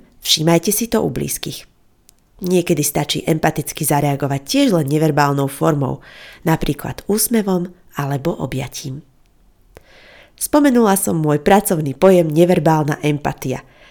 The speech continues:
ktorý som v odbornej literatúre síce nenašla, ale veľmi sa mi hodí na empatiu vzniknutú na základe neverbálnych signálov. Prípadne empatiu vyjadrenú našimi neverbálnymi prejavmi,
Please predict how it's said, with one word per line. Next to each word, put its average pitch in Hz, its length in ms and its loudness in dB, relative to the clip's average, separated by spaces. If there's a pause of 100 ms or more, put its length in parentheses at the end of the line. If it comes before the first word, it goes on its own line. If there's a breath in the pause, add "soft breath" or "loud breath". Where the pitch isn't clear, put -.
(220 soft breath)
ktorý 240 240 6
som 156 240 0
v 165 160 2
odbornej 151 320 0
literatúre 147 640 0
síce 123 320 -8
nenašla, 135 720 -6 (180)
ale 170 240 2
veľmi 262 240 4
sa 196 240 2
mi 147 80 0
hodí 170 320 4
na 147 80 0
empatiu 165 560 0
vzniknutú 151 560 -4
na 139 160 0
základe 147 400 0
neverbálnych 147 640 0
signálov. 127 640 -8 (720 soft breath)
Prípadne 233 560 4
empatiu 220 480 2
vyjadrenú 156 560 4
našimi 190 400 2
neverbálnymi 151 800 2
prejavmi, 139 560 0